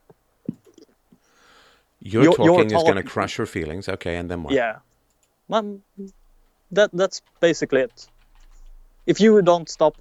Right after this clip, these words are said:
Speaker 2: think the way you do, if you don't stop talk with me the way you do about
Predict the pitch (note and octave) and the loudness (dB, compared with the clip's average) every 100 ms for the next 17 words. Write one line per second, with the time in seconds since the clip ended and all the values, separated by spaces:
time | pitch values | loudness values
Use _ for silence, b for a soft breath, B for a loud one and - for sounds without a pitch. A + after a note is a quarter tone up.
0 | _ - D#3+ D3 B2+ - B2+ B2+ B2 A#2 | _ -4 -2 -2 -8 -6 -2 -2 -4 -4
1 | D#3+ A3 F#3+ - C#3 C3 B2+ - B2+ - | -2 -2 -4 -2 -2 -2 -6 -2 -4 -4
2 | - F3 G#3 - - _ _ _ - - | 2 4 4 -2 -16 _ _ _ -18 -10
3 | - C#3+ D#3 D#3 D#3+ F#3+ C#3 D#3 F#3+ E3 | -4 0 0 2 0 2 2 2 2 0
4 | C#3+ F3 F#3+ _ _ _ _ _ - C3 | 2 0 -2 _ _ _ _ _ -4 0
5 | C#3 F3 - | 2 0 -2